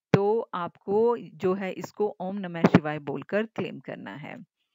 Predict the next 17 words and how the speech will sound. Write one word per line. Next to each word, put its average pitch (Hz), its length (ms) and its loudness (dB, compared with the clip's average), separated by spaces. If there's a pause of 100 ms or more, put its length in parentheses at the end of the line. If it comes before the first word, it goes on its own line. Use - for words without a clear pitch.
(300)
ऐसे 190 240 0
ही 269 220 -2
next 240 340 0
अब 226 100 -2
हम 233 140 -4
बात 165 260 -4
करते 185 280 -10
हैं 185 200 -10
हमारे 170 420 -8
dividend 160 540 -10
की, 180 160 -10
जो 160 220 -6
कि 165 200 -12
है 170 140 -8
dividend 156 440 -10
number 156 340 -8
eleven 165 520 -8